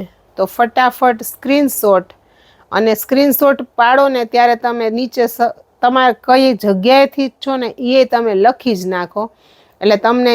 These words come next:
આનું શિપિંગ ચાર્જ કહી દઉં. શિપિંગ ચાર્જ આની પહેલાંના વીડિયોમાંય કીધો છે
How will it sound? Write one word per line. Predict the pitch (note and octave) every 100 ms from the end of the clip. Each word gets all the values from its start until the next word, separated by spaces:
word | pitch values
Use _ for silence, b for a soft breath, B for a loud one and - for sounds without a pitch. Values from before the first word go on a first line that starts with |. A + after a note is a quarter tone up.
| A#3
આનું | A3+ A#3+ B3
શિપિંગ | A#3+ C4 C4 B3 G#3+
ચાર્જ | G3 F3+ F3 -
કહી | F#3+
દઉં. | E3 D#3
શિપિંગ | - B3+ C#4+ C4+ B3+
ચાર્જ | C4+ C4 B3
આની | A#3+ A#3+
પહેલાંના | A3+ B3 B3+ B3+ A#3+
વીડિયોમાંય | B3 B3 C4 B3 G3+
કીધો | - G3 F3 F#3+
છે | -